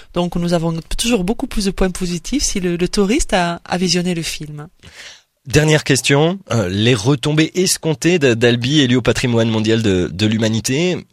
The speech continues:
Speaker 2: est-ce que c'est lié au fait, on le disait tout à l'heure, que les, les rues de, de Cordes sont déjà, euh, plutôt assez fréquentées par rapport au,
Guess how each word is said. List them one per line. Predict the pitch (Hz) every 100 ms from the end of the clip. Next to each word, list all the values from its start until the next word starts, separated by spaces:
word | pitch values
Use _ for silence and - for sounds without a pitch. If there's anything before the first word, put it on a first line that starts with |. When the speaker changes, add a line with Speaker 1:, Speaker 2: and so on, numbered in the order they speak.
| _
Speaker 2:
est-ce | 98 -
que | 127
c'est | - 117
lié | 107 113 175 170
au | - 101
fait, | 139 139
on | 104
le |
disait | 98 113
tout | -
à | 113
l'heure, | 127
que | -
les, | 104
les | 90 104
rues | 101 120
de, | 110
de | 90 98
Cordes | - 147 -
sont | 101
déjà, | 92 95 127
euh, | 113
plutôt | 87 - 123 151
assez | 123 -
fréquentées | - 139 127 110 139
par | - 107
rapport | 98 113
au, | 104